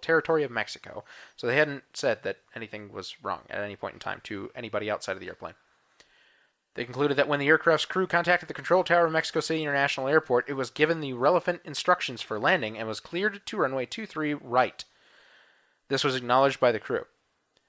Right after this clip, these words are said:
They concluded that the control tower reminded the crew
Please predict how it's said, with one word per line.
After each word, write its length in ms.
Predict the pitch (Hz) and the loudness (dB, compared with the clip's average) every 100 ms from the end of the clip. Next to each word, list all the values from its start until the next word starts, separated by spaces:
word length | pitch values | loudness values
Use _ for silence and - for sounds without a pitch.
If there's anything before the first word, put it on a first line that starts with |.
| _ _ - | _ _ -20
They 80 | |
concluded 380 | 113 120 135 127 | -14 -4 0 0
that 160 | 117 113 | -2 -6
the 380 | 123 123 123 - - | -4 -4 -6 -12 -14
control 340 | 131 170 180 | 0 4 4
tower 380 | 175 170 165 156 | 6 6 6 6
reminded 500 | 147 135 170 240 208 | 4 4 4 4 0
the 80 | 143 | 0
crew 480 | - 135 123 135 | 2 2 4 2